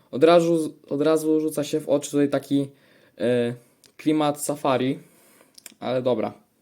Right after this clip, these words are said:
Odwróćmy pudełeczko na drugą stronę. I zobaczmy, jak tutaj wygląda. Mamy pokazany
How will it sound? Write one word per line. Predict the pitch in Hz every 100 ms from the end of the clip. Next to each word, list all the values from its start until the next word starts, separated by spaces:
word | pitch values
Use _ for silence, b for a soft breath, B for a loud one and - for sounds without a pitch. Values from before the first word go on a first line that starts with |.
| _ _ b b b b
Odwróćmy | - 131 156 165 175
pudełeczko | 160 147 147 151 147 135
na | 131
drugą | 127 127 123 120
stronę. | - 120 123 143 180 b b b _ _ _ _ _ _ _ _ _ _ _ _ _ - _ _ _ _ _ _ -
I |
zobaczmy, | 139 151 147 143 123 120 b b b b
jak | 127 120
tutaj | 123 127
wygląda. | 120 117 117 123
Mamy | 151 160
pokazany | 147 147 147 139 147 131